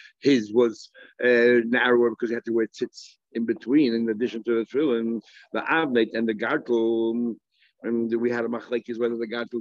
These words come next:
Kohen Gadol wore was the same as the Gartel that Kohen Hedge wore, because the Kohen Gadol's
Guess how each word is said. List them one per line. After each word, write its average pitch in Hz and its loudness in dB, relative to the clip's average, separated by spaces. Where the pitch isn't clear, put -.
Kohen 120 -4
Gadol 117 -2
wore 113 0
was 110 -2
the 110 -8
same 117 -2
as 110 -6
the 110 -6
Gartel 113 -6
that 107 -6
Kohen 113 -4
Hedge 113 -6
wore, 117 0
because 110 -6
the 104 -8
Kohen 120 2
Gadol's 117 -2